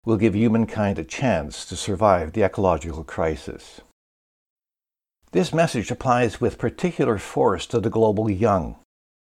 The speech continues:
who will suffer and die in unimaginable numbers unless such fundamental shifts are quickly achieved.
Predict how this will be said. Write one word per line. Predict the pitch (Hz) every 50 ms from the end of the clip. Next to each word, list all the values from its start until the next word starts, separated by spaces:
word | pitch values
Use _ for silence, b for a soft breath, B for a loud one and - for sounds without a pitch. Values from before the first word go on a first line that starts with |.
| _
who | - 107
will | 98 90 90 85
suffer | - - - 127 117 - - 135 123
and | 107 98 95
die | - 113 104 110 113
in | 101 117 117 -
unimaginable | - 139 147 143 131 131 139 139 143 135 - - - 110 95 101 104
numbers | 101 107 107 107 98 85 67 - - - - - - - - -
unless | 90 90 92 87 82 -
such | - - - - -
fundamental | - - 127 135 139 131 131 127 123 120 101
shifts | - - - 117 90 82 - - - -
are | - - - -
quickly | - - - 139 - - 104 87
achieved. | 87 82 - - - 113 92 85 69 53 - - -